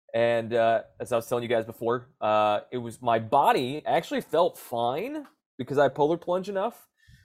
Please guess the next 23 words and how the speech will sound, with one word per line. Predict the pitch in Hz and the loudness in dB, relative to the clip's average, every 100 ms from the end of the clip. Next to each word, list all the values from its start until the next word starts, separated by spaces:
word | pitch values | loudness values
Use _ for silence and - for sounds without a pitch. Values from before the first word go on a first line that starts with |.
| _ | _
but | 123 160 151 | 2 4 4
my | 139 143 135 | 2 2 0
head | - 196 180 135 - - | -2 2 4 2 -4 -2
instantly | 202 202 - 175 147 120 | -2 -2 -6 -6 -4 0
had | 117 110 | 2 2
a | |
headache. | 113 95 80 - | 0 -2 -4 -6
I | 120 | -4
mean, | 127 123 120 | -2 -4 -4
within | 123 156 143 123 | -2 0 -2 -4
ten | - 165 156 | 0 0 2
seconds | 175 143 147 135 | 2 2 0 -6
of | |
putting | - 143 | -4 -2
my | 127 | 0
face | 123 - 131 131 | -2 -2 -2 -2
in | 127 | -4
the | |
water, | 117 120 117 | 0 4 4
I | |
was | 107 | 2
like, | 110 - | -4 -8
"Wow, | 135 185 226 220 208 151 120 | -10 0 4 6 6 4 2